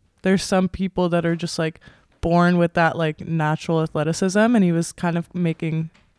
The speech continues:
the, um, comparison to, like, LeBron James. And, like, people can put their kids in basketball and put all this money behind them and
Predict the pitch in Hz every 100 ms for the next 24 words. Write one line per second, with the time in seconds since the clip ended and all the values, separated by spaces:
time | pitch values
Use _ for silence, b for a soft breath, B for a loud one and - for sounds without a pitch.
0 | _ _ 175 175 170 160 - 165 156 143
1 | - - - 180 165 160 160 - 180 180
2 | 170 151 151 - b b b 180 170 160
3 | 165 220 196 156 165 170 170 156 _ _
4 | _ _ _ - 214 - 208 185 196 185
5 | 185 170 185 175 165 - b b b b
6 | 190 180 175 170 165 170 - 190 160 160
7 | 165 160 160 - 180 - 185 185 196 190
8 | 175 175 180 170 170 165 165 165 156